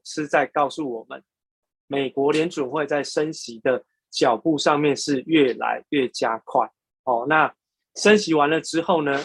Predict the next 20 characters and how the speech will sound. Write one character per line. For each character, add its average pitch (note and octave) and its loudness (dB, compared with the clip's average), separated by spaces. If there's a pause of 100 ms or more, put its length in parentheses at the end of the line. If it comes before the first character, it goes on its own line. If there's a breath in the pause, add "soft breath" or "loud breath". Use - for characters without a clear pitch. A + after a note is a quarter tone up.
(140)
诶， C#3+ -4
它 E3+ 0
后 D#3+ 0
续 C#3 -10
可 B2+ -4
能 B2+ -4
会 E3+ 2
因 E3 -4
为 E3+ 2 (360)
这 D3 -2
个 A#2+ -8
经 D#3+ -8
济 E3 -2
衰 D3+ 0
退 D#3+ 4
的 B2 -2
一 - -4
个 C#3+ 0
风 D3 -2
险， B2+ -6